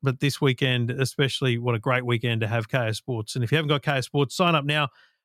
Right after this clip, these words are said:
Uh, go to E F T M dot com, click, look for the, uh, K O link on the left-hand side. Otherwise, just go to K O sports dot com dot A U.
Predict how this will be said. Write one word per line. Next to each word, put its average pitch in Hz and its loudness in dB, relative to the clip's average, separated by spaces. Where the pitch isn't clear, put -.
Uh, 120 2
go 170 2
to 143 2
E 131 2
F 123 -2
T 135 0
M 123 2
dot 117 -2
com, 120 2
click, 127 -2
look 147 2
for - -4
the, 120 4
uh, 117 2
K 135 0
O 123 0
link 127 0
on 127 0
the 127 0
left-hand 127 0
side. 135 2
Otherwise, 131 4
just - -6
go 143 2
to 117 2
K 120 2
O 110 2
sports 123 -2
dot 123 -8
com 135 0
dot 120 4
A 117 2
U. 120 4